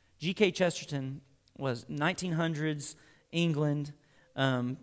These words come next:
Chesterton was not always a Christian.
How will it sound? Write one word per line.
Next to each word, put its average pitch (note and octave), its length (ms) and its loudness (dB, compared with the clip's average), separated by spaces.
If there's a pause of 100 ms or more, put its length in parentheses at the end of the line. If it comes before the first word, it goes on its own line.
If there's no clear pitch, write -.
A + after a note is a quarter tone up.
Chesterton E3 720 0 (120)
was D3 200 0
not D#3+ 260 4
always D3+ 380 2
a C3 40 -8
Christian. F#2 540 -10